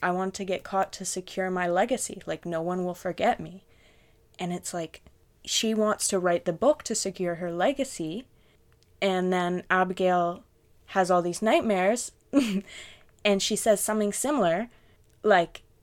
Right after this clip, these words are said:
"I, I couldn't do this anymore," or something, and that's why she uncovered it. Maybe I wrote it down later, but anyways, so then his speech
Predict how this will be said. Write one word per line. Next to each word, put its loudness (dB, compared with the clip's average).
"I, 6
I 2
couldn't -4
do 4
this 0
anymore," -4
or -4
something, -8
and -4
that's -6
why -2
she -4
uncovered -2
it. -2
Maybe 4
I 8
wrote 8
it 0
down -2
later, -6
but 8
anyways, 2
so 0
then 4
his -6
speech -6